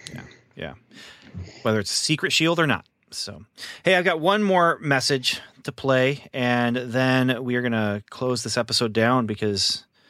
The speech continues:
it's almost time to watch the show. Um, but yeah, here's, here's our final bit of feedback.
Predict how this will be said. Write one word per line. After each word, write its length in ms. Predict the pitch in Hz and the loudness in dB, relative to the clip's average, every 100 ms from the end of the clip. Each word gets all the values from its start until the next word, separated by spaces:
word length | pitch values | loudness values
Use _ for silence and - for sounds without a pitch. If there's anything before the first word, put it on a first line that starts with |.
| _ _ _ | _ _ _
it's 100 | - | -10
almost 300 | 113 104 - | -6 -4 -4
time 280 | - 113 107 | 0 2 2
to 200 | 98 95 - | 0 -4 -12
watch 480 | - - 147 - | -6 2 2 2
the 80 | - | 0
show. 280 | - 98 101 - - - - - | 0 0 -2 -8 -20 -20 -20 -6
Um, 480 | - 110 104 101 95 - _ _ _ _ _ _ - | 2 4 4 2 -2 -8 _ _ _ _ _ _ -6
but 160 | 101 | -4
yeah, 200 | 131 143 | 0 0
here's, 320 | 95 131 113 104 | 0 0 0 0
here's 240 | 123 117 | -2 -2
our 80 | 101 | -2
final 500 | - 139 139 135 127 | 0 2 4 4 2
bit 280 | 113 110 - | 2 2 2
of 80 | - | -2
feedback. 480 | - - - - | -12 -12 -16 -18